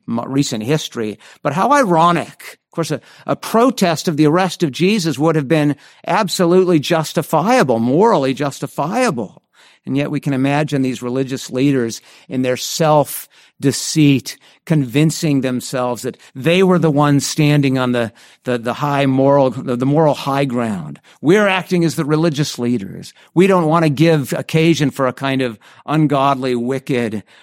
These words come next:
uh, uh, uh, uprising when we arrest this blasphemer. Down deep, they knew the truth.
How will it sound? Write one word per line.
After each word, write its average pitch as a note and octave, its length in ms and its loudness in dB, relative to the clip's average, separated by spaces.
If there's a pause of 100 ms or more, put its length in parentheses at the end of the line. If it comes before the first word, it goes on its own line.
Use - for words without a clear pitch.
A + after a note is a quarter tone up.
(140)
uh, A#2 140 -8
uh, A2+ 580 -8
uh, G#2+ 360 -6
uprising A#2 720 -2
when A2+ 100 -4
we A#2+ 140 0
arrest B2 680 -6 (320)
this A2+ 460 -2 (380)
blasphemer. A#2 1000 -4 (640)
Down C3 260 -4
deep, A2 260 -6
they G#2 120 -10
knew G#2 160 -6
the G#2+ 100 -10
truth. - 720 -18